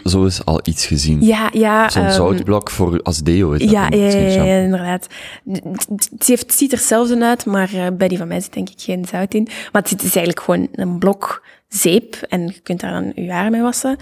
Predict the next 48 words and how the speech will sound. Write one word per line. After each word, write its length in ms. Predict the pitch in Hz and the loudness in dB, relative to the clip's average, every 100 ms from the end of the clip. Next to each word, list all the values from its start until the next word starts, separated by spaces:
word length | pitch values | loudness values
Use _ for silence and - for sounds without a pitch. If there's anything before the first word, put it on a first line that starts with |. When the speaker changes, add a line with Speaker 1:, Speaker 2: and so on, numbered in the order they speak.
| - - - | -10 -16 -10
Speaker 2:
En 520 | - 196 196 190 185 190 | 0 2 4 4 0 0
iedereen 340 | 214 269 277 | 2 4 4
zou 140 | 233 196 | 4 0
verbaasd 380 | 185 190 262 - | 0 0 0 2
zijn 120 | 240 | 2
als 120 | - | 2
je 60 | 196 | 0
dat 80 | |
een 60 | 170 | -2
keer 180 | - - | -6 -4
test, 280 | 190 185 - | -4 -2 -2
hè. 100 | 185 | -2
Mijn 160 | 180 | 0
lief 220 | 185 220 - | 2 0 0
was 200 | 196 - | -4 -2
vrij 200 | 196 196 | 0 -2
sceptisch 640 | - 196 208 - 226 226 | -2 -4 -4 -2 0 0
en 200 | - 190 | -2 -4
op 60 | - | -4
een 60 | |
gegeven 220 | 190 180 185 | -2 0 2
moment 240 | 180 185 | 0 0
lag 180 | 185 - | 0 0
alleen 200 | 185 175 | 0 0
nog 100 | 170 | 0
maar 180 | 165 156 | -4 -2
dat 180 | 170 | -2
in 120 | - 202 | 2 2
de 100 | 196 | 4
douche 300 | 202 214 - | 2 2 -2
en 60 | |
dan 140 | 175 170 | -2 -2
moest 300 | 175 202 - | 0 0 0
hij 100 | 226 | 0
dat 100 | 214 | 2
wel 80 | 226 | 2
gaan 60 | 220 | 4
Speaker 1:
Is 60 | |
dat 20 | 220 | 2
Speaker 2:
gebruiken. 320 | 202 190 78 | 2 2 2
Speaker 1:
een 40 | |
specifiek 460 | - 80 - - - 76 | 0 -2 -2 -4 -2 -2
merk? 720 | 71 65 71 78 127 - - - _ _ - | 0 2 2 2 -2 -4 -18 -20 _ _ -18
Speaker 2:
Je 160 | - 233 | -4 -2
hebt 160 | 226 | 0
er 80 | 247 | -2
verschillende. 640 | 220 214 - 190 180 165 - | 0 -2 0 0 -2 -4 -6
Zo, 180 | 196 | 0